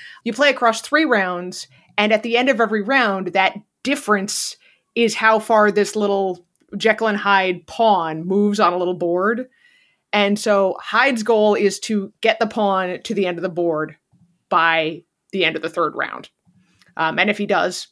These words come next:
he wins. Jekyll's goal is to not let that happen. <laughs> You know, if he can keep the pawn away from the end, then he wins. But the pawn can never move backwards, only forwards.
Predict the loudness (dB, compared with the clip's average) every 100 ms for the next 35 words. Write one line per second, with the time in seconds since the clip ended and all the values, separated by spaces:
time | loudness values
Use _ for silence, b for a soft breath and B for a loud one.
0 | _ _ -2 0 0 -2 -8 -14 B B
1 | _ -4 -2 -2 -2 0 0 0 -2 -4
2 | -6 -8 -6 -4 -2 -2 -2 -2 -4 -4
3 | -6 -8 -20 _ B -6 B B B B
4 | B B 0 2 4 2 2 0 -2 -4
5 | -2 0 4 4 6 4 2 -2 -2 -2
6 | 0 2 4 4 2 -4 -8 0 0 2
7 | 0 0 0 -2 -2 -8 -6 -2 -2 -2
8 | -10 -12 -10 -10 -8 -10 -14 _ -8 -8
9 | -14 -18